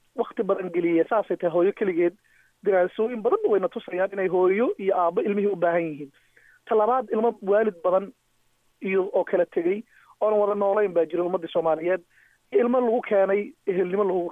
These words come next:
keenay. Marka dhibka wuxuu ka imanayaa same problemkii baa haysta African American-ka haystay oo laba waalid la'aan ah. Marka dhibku aad buu u badan yahay. Een, wayna ka faa'iidaysan karaan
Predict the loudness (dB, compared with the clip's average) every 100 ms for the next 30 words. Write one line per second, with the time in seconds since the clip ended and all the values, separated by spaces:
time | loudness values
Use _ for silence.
0 | 0 0 2 -2 -2 -6 -4 -6 -2 0
1 | 0 0 0 0 -2 _ -20 -20 -4 -4
2 | -2 -8 -8 -8 0 0 0 0 0 2
3 | 0 -2 -4 -6 -8 _ _ _ -8 -4
4 | -2 0 2 2 2 -2 -4 -10 -10 -8
5 | -6 -6 -4 -4 -2 -2 0 0 0 0
6 | -2 -2 -4 -14 _ _ _ _ _ -6
7 | -4 -2 -2 -4 -2 0 0 -2 -6 -4
8 | -2 0 0 -2 -2 -10 _ _ _ -2
9 | 0 2 2 0 -4 -14 -12 -2 0 2
10 | 0 -2 -2 0 2 2 0 -2 -2 -2
11 | -2